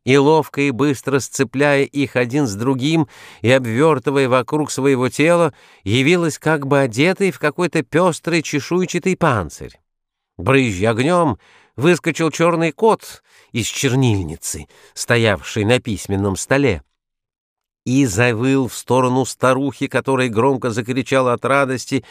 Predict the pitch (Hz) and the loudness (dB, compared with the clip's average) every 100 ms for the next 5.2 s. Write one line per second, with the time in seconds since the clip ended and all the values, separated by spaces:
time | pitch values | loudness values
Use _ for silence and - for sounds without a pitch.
0 | - - 120 135 147 - 139 - 135 185 | -10 -2 2 4 2 0 -4 -2 0 2
1 | 233 202 _ _ _ _ _ - 147 - | 2 0 _ _ _ _ _ -4 -4 -2
2 | - 143 101 113 107 90 67 - _ _ | 0 0 0 -4 -4 -6 -10 -16 _ _
3 | _ _ _ _ _ _ _ - 73 - | _ _ _ _ _ _ _ -18 -12 -6
4 | 170 190 165 185 208 151 - - - 95 | -4 -2 -2 -2 -2 -2 -6 -10 -4 -2
5 | 135 | 0